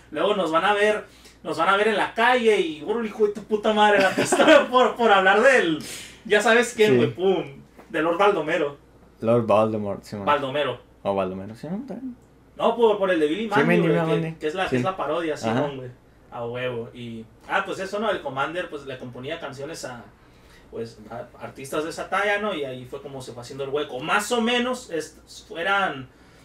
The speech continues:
Speaker 1: las, es-, este, ese tipo de trabajo los hizo alrededor como que del dos mil nueve o un poco antes, no es como que, pues, sean canciones muy recientes,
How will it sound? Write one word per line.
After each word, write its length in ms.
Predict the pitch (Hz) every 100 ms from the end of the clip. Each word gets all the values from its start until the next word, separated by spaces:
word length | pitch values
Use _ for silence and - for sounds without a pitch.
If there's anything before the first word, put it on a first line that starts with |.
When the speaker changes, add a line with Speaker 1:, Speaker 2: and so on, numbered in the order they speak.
| _ _ _ _ _ _ _ -
Speaker 1:
las, 280 | - - 247
es-, 280 | - - - _
este, 440 | 156 151 - 143 143
ese 160 | 190
tipo 200 | 196 196
de 80 | 196
trabajo 300 | - 160 202
los 180 | 180 147
hizo 340 | 165 185 180 160
alrededor 400 | 147 131 135 185
como 180 | 180 175
que 80 |
del 140 | 156 139
dos 160 | 123 165
mil 160 | 180
nueve 420 | 170 170 175 180 -
o 80 | 135
un 100 | 139
poco 320 | 165 - -
antes, 420 | 165 160 170 147
no 80 | 131
es 60 | 123
como 300 | 135 127 123
que, 260 | - - -
pues, 100 | -
sean 360 | 123 123 120 117
canciones 420 | 117 117 120 127
muy 140 | 131
recientes, 640 | 139 131 131 127 131 -